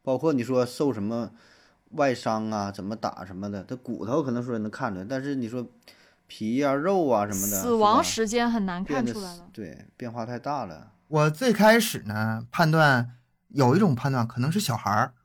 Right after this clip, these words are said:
Speaker 3: 因为小孩儿的那种青少年的恶呀，他没有理由的。
Speaker 1: 啊。
Speaker 3: 就是纯粹的施暴，对
Speaker 1: 嗯。
Speaker 3: 其他孩子的施暴。
Speaker 1: 小孩儿打小孩儿呗，
Speaker 3: 甚至
Speaker 1: 十，十七八岁儿啊，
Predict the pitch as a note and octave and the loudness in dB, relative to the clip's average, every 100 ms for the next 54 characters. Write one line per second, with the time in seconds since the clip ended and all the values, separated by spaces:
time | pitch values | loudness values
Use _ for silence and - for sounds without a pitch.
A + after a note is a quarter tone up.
0 | _ _ _ _ A#3 B3+ B3+ A3+ B2+ - | _ _ _ _ 4 6 4 4 0 2
1 | B2+ D#3+ G3+ F#3+ A#2+ F#3 F#3+ F3 B2 E3 | 4 6 6 6 4 4 4 4 2 0
2 | - D4 A#3+ B2+ G#2 - _ - A3+ G3+ | -2 4 6 6 2 -8 _ 6 8 8
3 | B3+ G3+ G#2+ F#2 A2 B2 - _ _ _ | 6 4 2 -4 -2 -4 -4 _ _ _
4 | _ _ _ _ _ _ _ - A#2 G#2 | _ _ _ _ _ _ _ -10 -4 2
5 | C#4+ A#3+ - C#3+ F#3 A#3+ B3 F3+ C#3+ B2+ | 4 2 2 2 4 4 4 6 6 4
6 | - - F#3 A3 - _ _ _ _ _ | 0 0 4 4 2 _ _ _ _ _
7 | _ F#3+ F3+ D#3 C#3+ A#2 G#2 F#2+ F3 E3+ | _ 2 4 2 0 -2 -6 0 4 4
8 | C3+ D3 C#3+ - D#3 E3+ D#3+ - - A#2 | 2 -2 -4 -4 -2 0 0 -2 -2 0
9 | A#2+ D3+ D3+ D#3+ A2 G2 A#2+ C#3 A#2 _ | 2 6 6 6 2 0 0 0 -4 _
10 | _ - - A3+ G3+ D#3 F3 C#3+ A3+ A3 | _ -2 4 6 6 4 0 4 6 8
11 | G#3 F#3 F3+ D#2+ - | 8 6 4 0 -8